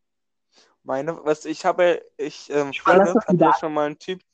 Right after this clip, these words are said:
Speaker 1: auf Reddit hat ja ein Typ einen Post verfasst, wie sich das anfühlt, weil der es geschafft hat und so. Wo er gesagt
Speaker 2: Hm.
Speaker 1: hat, es fühlt sich nicht an wie einen geblasen zu bekommen. Es fühlt sich an wie einem einen zu blasen.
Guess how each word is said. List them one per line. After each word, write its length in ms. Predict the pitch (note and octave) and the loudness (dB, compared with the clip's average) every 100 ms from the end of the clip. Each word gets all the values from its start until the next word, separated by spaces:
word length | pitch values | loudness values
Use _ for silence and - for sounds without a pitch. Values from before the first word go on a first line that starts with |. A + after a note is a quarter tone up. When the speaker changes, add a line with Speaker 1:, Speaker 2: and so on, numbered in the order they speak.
| - _ _ | -20 _ _
Speaker 1:
auf 180 | - - | -20 -2
Reddit 260 | E3 F#3+ G3+ | -2 0 -4
hat 100 | F3+ | -4
ja 80 | |
ein 120 | E3+ E3 | -4 -6
Typ 220 | F#3+ F#3 | -10 -10
einen 100 | F3 | -4
Post 280 | G3 A3 - | -2 -2 -6
verfasst, 520 | F#3 E3 G#3 - _ _ _ _ _ _ _ | -6 -4 -4 -8 _ _ _ _ _ _ _
wie 260 | - D3+ D#3+ | -14 -6 -6
sich 140 | D#3 D#3+ | -6 -10
das 140 | D3+ | -4
anfühlt, 500 | D#3 F#3 F#3 - D#3+ | -4 -4 -6 -8 -4
weil 100 | D#3 | -4
der 100 | D3+ | -4
es 100 | - | -6
geschafft 500 | C#3 A#2+ - F#3 - | -14 -10 -6 -6 -4
hat 60 | C#3+ C#3 | -4 -4
und 80 | C3 | -6
so. 220 | C#3 E3 _ _ _ _ _ _ G#3+ - | -8 -10 _ _ _ _ _ _ -14 -4
Wo 80 | |
er 40 | D#3+ | -4
gesagt 260 | D#3 F3 F3 | -2 -4 -4
Speaker 2:
Hm. 60 | |
Speaker 1:
hat, 60 | D#3+ | -12
es 80 | - | -8
fühlt 260 | G3+ G#3 | -6 -6
sich 140 | - - | -8 -16
nicht 180 | F3 - | -12 -6
an 200 | F#3 F#3 | -6 -4
wie 60 | |
einen 220 | F3 E3+ D#3 | -6 -6 -6
geblasen 560 | C#3+ C#3 C#3+ C#3+ C#3 | -4 0 2 2 -2
zu 100 | B2+ | -16
bekommen. 560 | A#2+ - F3+ D#3+ B2+ C3 _ _ | -18 -8 -6 -6 -8 -12 _ _
Es 180 | D3 - | -16 -12
fühlt 280 | - F3 E3 | -6 -6 -8
sich 200 | - - | -12 -6
an 220 | D3+ C#3+ | -6 -6
wie 140 | D3 | -6
einem 320 | D3+ D3 C#3+ | -4 -2 -4
einen 200 | C#3 C3+ | -6 -10
zu 180 | C3 - | -14 -20
blasen. 640 | A#2+ C#3 C#3+ C#3 A#2+ A#2+ | -6 -2 0 0 -4 -16